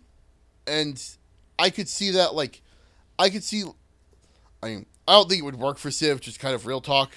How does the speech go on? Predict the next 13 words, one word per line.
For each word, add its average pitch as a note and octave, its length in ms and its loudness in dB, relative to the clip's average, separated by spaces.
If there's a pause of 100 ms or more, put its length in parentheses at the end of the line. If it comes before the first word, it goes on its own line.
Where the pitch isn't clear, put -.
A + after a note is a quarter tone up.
(380)
but, D3+ 160 2
like, C3+ 300 -2 (200)
you - 80 -6
know, B2+ 280 -2
in A3 140 0
a A3 60 6
world F3 400 2
where, D#3 200 4
like, C#3 320 -2 (1000)
that D3+ 260 6
works C#3+ 280 -4
out C#3+ 220 -2
somehow, D#3 480 0